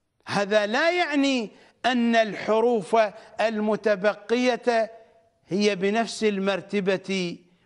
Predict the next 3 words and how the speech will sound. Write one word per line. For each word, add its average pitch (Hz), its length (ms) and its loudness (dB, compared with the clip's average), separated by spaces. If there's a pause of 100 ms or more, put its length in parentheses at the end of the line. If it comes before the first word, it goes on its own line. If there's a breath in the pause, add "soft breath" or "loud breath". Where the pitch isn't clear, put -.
وبنفس 170 560 -2
السعة، 110 460 -4 (3000)
فلربما 233 1120 0